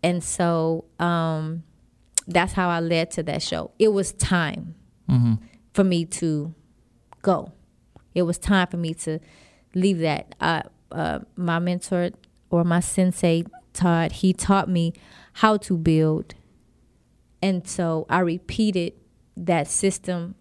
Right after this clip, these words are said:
Speaker 1: in my athletes as well. And so there's no need for me to keep doing the same thing, thing, thing, you know, that's not what you're supposed to do. You're supposed to learn it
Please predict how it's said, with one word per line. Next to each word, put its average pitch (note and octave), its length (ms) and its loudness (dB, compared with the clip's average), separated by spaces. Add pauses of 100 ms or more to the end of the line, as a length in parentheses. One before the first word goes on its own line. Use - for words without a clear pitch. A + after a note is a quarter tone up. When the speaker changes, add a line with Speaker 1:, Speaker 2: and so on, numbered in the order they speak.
(120)
Speaker 1:
in E3+ 160 -4
my D#3 360 -2 (800)
athletes F3+ 720 -2
as F3 240 -6
well. F3+ 420 2 (340)
And F#3 200 0
so F#3 320 2
there's A#3 220 2
no G#3+ 80 -4
need A#3+ 200 0
for A3+ 60 -6
me G#3 160 2
to F#3 60 -2
keep G3 240 -4
doing F#3+ 160 -2
the F#3 60 -6
same F#3+ 240 -2
thing, F#3 260 -4
thing, F#3+ 200 -4
thing, G3 220 -10 (100)
you G#3 100 -4
know, F3+ 380 -6
that's G3 220 -6
not G3 160 -4
what F3+ 140 -4
you're F3 80 -10
supposed E3 240 -8
to F3+ 60 -8
do. G#3+ 80 -2
You're G#3 120 -4
supposed F#3+ 320 -8
to D#3 100 -10 (680)
learn F#3+ 320 0
it G#3+ 160 -6